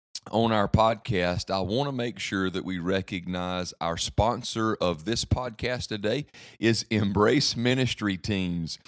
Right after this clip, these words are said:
If you're a part of Embrace Church and you're not serving,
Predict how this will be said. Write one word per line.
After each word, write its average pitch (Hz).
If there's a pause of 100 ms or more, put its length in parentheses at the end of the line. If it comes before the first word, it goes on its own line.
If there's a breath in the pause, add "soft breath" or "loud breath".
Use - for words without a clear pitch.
(200 loud breath)
If -
you're 101
a -
part 107
of 101
Embrace 107
Church 123
and 113
you're 120
not 120
serving, 147